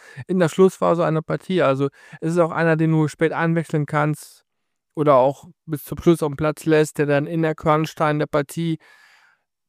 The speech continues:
noch mal gefährlich ist und dann vielleicht auch noch mal ein, zwei Schritte schneller ist, gedanklich, aber auch körperlich als sein Gegenspieler.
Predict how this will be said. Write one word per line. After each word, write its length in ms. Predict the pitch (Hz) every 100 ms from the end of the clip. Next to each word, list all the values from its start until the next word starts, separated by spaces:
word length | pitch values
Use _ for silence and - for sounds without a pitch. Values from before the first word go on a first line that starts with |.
| -
noch 160 | 170 156
mal 160 | 156
gefährlich 500 | 151 - 156 156 143
ist 300 | 165 156 -
und 160 | 165 151
dann 140 | 151 147
vielleicht 280 | 151 151
auch 80 | 143
noch 120 | 156
mal 240 | 151 143 139
ein, 300 | - 160 156
zwei 200 | - 147
Schritte 560 | - 151 - 151 151 - _
schneller 600 | - 151 156 151 147 - _ _ _ _ -
ist, 400 | 160 147 - _ _
gedanklich, 560 | - 143 143 151 147 143
aber 160 | 147 143
auch 80 |
körperlich 520 | - 147 156 143 147 123
als 240 | 147 -
sein 380 | 151 147 143 135 _ _ _
Gegenspieler. 720 | 147 151 147 - 160 156